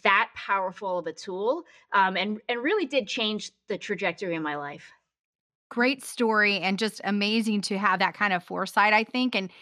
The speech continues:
Speaker 2: even someone younger who might read something like that, I think it's completely different to actually be able to put it into action and have the discipline, uh, to continue that, um, in the earlier years.
Speaker 1: You know, um, it, it is a bunch of sacrifice,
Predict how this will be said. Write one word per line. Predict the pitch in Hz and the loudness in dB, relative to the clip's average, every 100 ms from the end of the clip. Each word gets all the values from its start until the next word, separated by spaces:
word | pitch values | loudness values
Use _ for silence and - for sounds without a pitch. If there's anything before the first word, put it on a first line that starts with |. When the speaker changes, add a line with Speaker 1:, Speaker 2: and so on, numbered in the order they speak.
| - | -10
Speaker 2:
even | - 349 359 294 | -4 0 0 0
someone | - 277 226 | 2 4 6
younger | 208 208 233 | 4 4 4
who | 233 | 4
might | 196 147 | 4 2
read | 170 214 208 | -2 -4 -2
something | 240 214 202 | -2 0 0
like | 180 180 | 0 0
that, | 190 185 | 2 2
I | |
think | 185 226 214 | 2 -4 -4
it's | 202 - | -6 -4
completely | 208 190 214 202 202 | -6 -4 -6 -4 -6
different | 180 180 190 170 | -4 -4 -4 -4
to | - | 0
actually | 175 175 - 196 | 0 0 -2 -4
be | 185 | -2
able | 180 170 | -2 -4
to | - 175 - - - | -6 -8 -10 -16 -2
put | 233 | 0
it | 226 | 0
into | 220 214 | 0 2
action | 170 175 - 208 | 2 2 0 -4
and | 185 | -2
have | 180 175 | 0 -2
the | |
discipline, | 170 175 175 190 - 208 214 220 - _ _ - | -4 -8 -8 -8 -4 -2 -2 -4 -8 _ _ -2
uh, | 185 175 | -2 -2
to | 180 | -6
continue | 190 175 220 208 202 | -6 -4 -4 -2 -2
that, | 180 175 170 170 - - - _ _ | 0 2 2 0 -6 -14 -16 _ _
um, | 165 170 165 175 - | -2 0 0 -4 -8
in | 196 185 175 | -6 -4 -2
the | 190 | -2
earlier | 190 196 190 185 | 0 -2 -2 -2
years. | 180 220 220 82 90 - - _ _ _ _ - - - - | -2 -2 -2 -6 -12 -16 -18 _ _ _ _ -20 -20 -18 0
Speaker 1:
You | 277 | 4
know, | 320 320 - | 6 6 6
um, | 277 262 247 240 233 - _ 262 | 6 6 4 0 -8 -14 _ 0
it, | 262 | 2
it | 254 226 | 4 4
is | 247 | 4
a | 285 | 4
bunch | 262 262 | 0 -2
of | 277 | -2
sacrifice, | 202 196 208 202 196 226 - - | -2 0 -2 0 0 -2 -8 -16